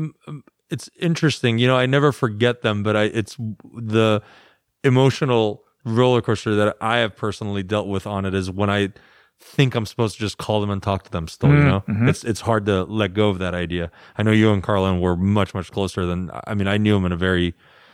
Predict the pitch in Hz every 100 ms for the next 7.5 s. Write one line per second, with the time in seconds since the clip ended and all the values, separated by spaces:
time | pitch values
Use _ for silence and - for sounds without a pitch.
0 | _ - 98 95 101 127 107 95 - 87
1 | 82 87 87 92 95 _ _ _ _ _
2 | _ - 104 104 110 107 101 90 - 107
3 | 95 87 - 92 95 85 82 90 92 98
4 | 107 - - 127 131 - 120 107 110 98
5 | 92 110 95 90 85 101 92 98 85 82
6 | 80 80 - - 120 120 120 _ _ _
7 | _ _ - 113 107